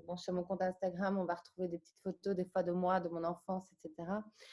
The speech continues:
Mais ce n'est pas non plus un projet cent pour cent incarné où je veux, moi, figurer partout. Euh, mon compte Instagram personnel est quelque chose de bloqué. Donc voilà, y a, chacun a son approche différente. Moi, je trouve que les filles qui incarnent à cent pour cent, je trouve ça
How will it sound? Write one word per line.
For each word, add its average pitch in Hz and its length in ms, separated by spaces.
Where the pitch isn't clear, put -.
Mais 180 60
ce 180 120
n'est 190 120
pas 220 180
non 208 140
plus 214 120
un 190 120
projet 185 420
cent 214 220
pour 185 180
cent 208 400
incarné 202 800
où 190 180
je 180 120
veux, 185 280
moi, 190 520
figurer 185 600
partout. 214 640
Euh, 175 260
mon 185 260
compte 214 380
Instagram 190 500
personnel 190 640
est 165 60
quelque 175 240
chose 170 220
de 175 80
bloqué. 190 420
Donc 220 120
voilà, 302 300
y 214 180
a, - 60
chacun 294 340
a 269 40
son 247 180
approche 220 440
différente. 226 640
Moi, 214 180
je 220 160
trouve 220 240
que 220 80
les 208 160
filles 226 220
qui 220 120
incarnent 208 420
à 202 80
cent 202 180
pour 196 180
cent, 208 140
je 202 80
trouve 185 160
ça 180 200